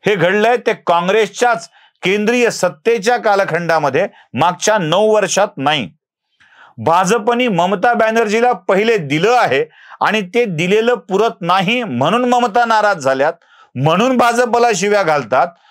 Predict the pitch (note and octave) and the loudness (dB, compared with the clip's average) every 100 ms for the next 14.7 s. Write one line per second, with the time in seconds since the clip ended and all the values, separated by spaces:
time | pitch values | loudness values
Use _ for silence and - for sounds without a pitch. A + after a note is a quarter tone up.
0 | _ B2 E3+ G#3+ B3+ A#3 B3 F3 F3+ F3 | _ -2 0 2 0 0 0 0 -2 0
1 | A3 G#3+ B3 A#3 A#3+ A#3+ G#3+ G#3+ G#3 F#3 | 0 0 -2 0 0 0 2 0 0 0
2 | F#3 E3 D#3 C3+ D3 B2+ A2+ D#3+ G#3 - | 0 0 -2 -2 -4 -2 -2 -2 -2 -6
3 | - _ F3 D#3 D#3+ E3+ F#3+ - B3+ A#3 | -20 _ -2 -2 0 0 0 0 2 0
4 | G#3+ G3+ G3 G3 D#3+ F3 D#3 D#3 D3+ C3+ | 2 0 0 0 -2 -4 0 -2 0 -2
5 | A#2+ G#3 - _ _ - F3 F3 E3 D3 | -2 -4 -4 _ _ 0 2 2 0 0
6 | D3 - C3 A#2 A2+ F#2 F2 - _ _ | -4 -2 -2 0 0 -2 -6 -14 _ _
7 | _ - - - - D3+ G#3 G#3 B3+ C4 | _ -20 -20 -14 -4 0 0 0 -2 0
8 | A#3+ A3+ A#3 F#3+ A#3 G3 G#3+ A2 - C#3+ | 0 0 0 0 0 2 0 0 -2 -2
9 | F#3 F#3 A#3+ A#3 A3 F#3 A3 A3+ G#3 - | 0 -2 0 0 -2 0 2 2 -2 -4
10 | - G3+ G#3+ A3 G#3+ A3 G#3+ G#3 G#3+ G3+ | 0 2 2 0 0 2 2 2 2 0
11 | F3+ A3 A3+ G#3+ - - _ _ _ _ | 0 0 0 -4 -6 -10 _ _ _ _
12 | - D#3 A#3 G3 F#3 F#3 A#3+ B3 A#3 A#3 | -4 0 2 2 0 0 0 0 0 0
13 | A3 G#3+ G#3+ G#3+ F3+ A3+ - E3 E3+ G#3 | -2 0 0 0 0 -4 0 0 2 0
14 | A3+ - G#3+ F#3+ D3 C3+ | 0 -2 -2 -2 -2 -6